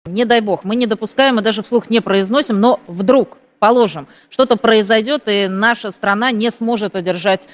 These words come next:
победу. Но тогда надо исходить из того, что претензии будут предъявлены каждому без исключения.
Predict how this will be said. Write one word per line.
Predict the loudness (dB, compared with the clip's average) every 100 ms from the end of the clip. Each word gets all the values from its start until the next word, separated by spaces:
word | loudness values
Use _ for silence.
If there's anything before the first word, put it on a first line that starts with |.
| _ 0
победу. | 0 0 -4 -4
Но | -2
тогда | -2 0
надо | 0 2 0
исходить | 2 0 -2
из | -4
того, | -2 0
что | 0 0
претензии | 2 2 0 -2 -2 -2
будут | -2 -6 -2
предъявлены | -2 2 0 0 0 -2 -4
каждому | 0 0 0 -4 -6 -6
без | -4 -2 -2
исключения. | -4 -8 -8 -4 -4 -4